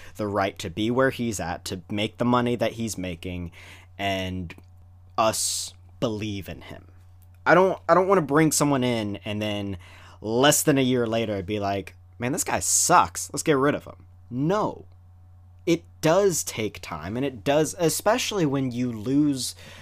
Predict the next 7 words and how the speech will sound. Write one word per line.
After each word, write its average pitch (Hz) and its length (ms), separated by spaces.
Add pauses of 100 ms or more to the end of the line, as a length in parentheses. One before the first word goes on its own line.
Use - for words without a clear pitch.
(140)
a - 40
head - 280
coach. - 580 (680)
Uh, 110 280 (100)
you 135 180
know, 117 280 (100)
that 143 300